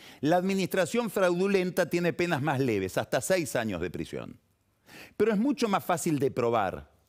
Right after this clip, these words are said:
Basta demostrar que el imputado administraba bienes públicos, que los administró mal, fraudulentamente,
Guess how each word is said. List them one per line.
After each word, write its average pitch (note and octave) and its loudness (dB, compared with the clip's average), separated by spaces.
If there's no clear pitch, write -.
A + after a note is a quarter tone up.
Basta A3 2
demostrar E3 2
que C#3 0
el C3+ 2
imputado F3 0
administraba C#3+ 2
bienes F3 2
públicos, D#3+ 0
que D#3+ 4
los D#3 2
administró D#3+ 2
mal, D#3+ 2
fraudulentamente, C#3+ 0